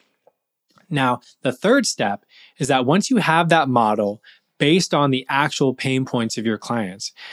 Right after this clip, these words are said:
then you wanna share that wi-, that model widely and get feedback, create engagement around it, answer people's questions,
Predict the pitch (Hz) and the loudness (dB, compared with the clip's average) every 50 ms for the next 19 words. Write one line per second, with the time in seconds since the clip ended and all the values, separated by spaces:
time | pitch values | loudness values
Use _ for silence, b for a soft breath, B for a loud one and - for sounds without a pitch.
0 | B B - 139 147 190 240 254 240 220 196 - - - - 143 156 160 151 160 | B B -4 0 2 4 4 4 4 2 2 2 0 2 4 4 4 6 4 4
1 | 156 143 131 123 120 120 120 123 135 - - - 175 143 147 - - 127 123 123 | 2 2 0 2 2 4 4 2 2 0 -2 -2 0 0 0 0 0 2 4 4
2 | 127 123 131 127 120 110 104 107 107 113 120 127 135 147 156 170 175 - B B | 4 4 4 2 2 2 0 0 0 0 0 0 0 -2 -2 -2 -4 -8 B B
3 | B B B B B - 123 113 - 110 101 - - - 170 175 180 165 151 170 | B B B B B -8 -8 -6 -6 -8 -10 -10 -8 -2 0 0 0 2 2 0
4 | 165 160 165 160 - _ b b b b - - 131 120 113 107 98 - 131 131 | 0 0 -2 -4 -8 _ b b b b 0 0 2 2 0 -2 -4 -2 0 2
5 | 139 143 143 143 151 147 143 143 139 135 139 135 139 139 135 _ b b b b | 2 2 2 0 2 2 4 4 4 2 2 2 0 -2 -2 _ b b b b
6 | - 143 131 - - 123 - 123 107 - 107 - - - - 143 143 - - 156 | -6 -6 -4 -4 -6 -6 -6 -6 -6 -6 -8 -10 -6 -2 0 0 0 0 0 0
7 | 143 139 139 127 - | 0 0 0 -2 -6